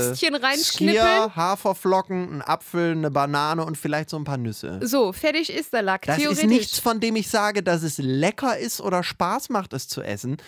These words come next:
Speaker 2: Aber es erfüllt einfach die Funktion. Das ist ein relativ
Speaker 1: ist
Speaker 2: gesund
Speaker 1: gesund.
Speaker 2: mit Nährstoffen versorgt. Und danach
Speaker 1: Ja.
Speaker 2: ist man erstmal eine Zeit bedient.
Speaker 1: So, und da käme ich nie und nimmer auf die Idee, <laughs> also freiwillig nicht, dass ich mir sowas <laughs> mache,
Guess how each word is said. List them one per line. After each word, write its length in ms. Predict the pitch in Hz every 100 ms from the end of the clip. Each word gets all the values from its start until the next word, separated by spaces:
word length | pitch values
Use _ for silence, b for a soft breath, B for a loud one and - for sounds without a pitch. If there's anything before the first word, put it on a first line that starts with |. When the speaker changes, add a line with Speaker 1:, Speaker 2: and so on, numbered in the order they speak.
| B B
Speaker 2:
Aber 100 | 190
es 100 | 185
erfüllt 460 | 175 - 208 254
einfach 320 | - 214 202 180
die 80 |
Funktion. 600 | 170 165 143 - 170 233 311
Das 100 | 165
ist 140 | 160
ein 180 | 156 147
relativ 560 | 123 139 208 277 269
Speaker 1:
ist 100 | 247 214
Speaker 2:
gesund 280 | 160 202
Speaker 1:
gesund. 220 | 175 220 214
Speaker 2:
mit 180 | 311
Nährstoffen 640 | 170 143 139 - 156 - 180
versorgt. 560 | 180 160 190 220 - 254 254 208
Und 140 | 202
danach 260 | 185 170 185
Speaker 1:
Ja. 60 |
Speaker 2:
ist 100 | 190
man 160 | 196 190
erstmal 280 | 190 185 190
eine 160 | 185
Zeit 280 | - 190 190
bedient. 420 | 196 202 240 156 -
Speaker 1:
So, 180 | 339 226
und 80 | 226
da 80 |
käme 280 | 254 311 311
ich 100 | 339
nie 220 | 320 359 349
und 60 |
nimmer 240 | 349 339 330
auf 80 |
die 160 | 339 302
Idee, 180 | 339 330
<laughs> 800 | - - - - 330 453 - -
also 240 | 302 262
freiwillig 600 | 226 - 330 294 254 247
nicht, 420 | 269 359 320 - - 330 311 220
dass 240 | 285 -
ich 100 | -
mir 180 | 294 311
sowas 540 | - 294 - 330 -
<laughs> 160 | 311 294
mache, 340 | 311 - 320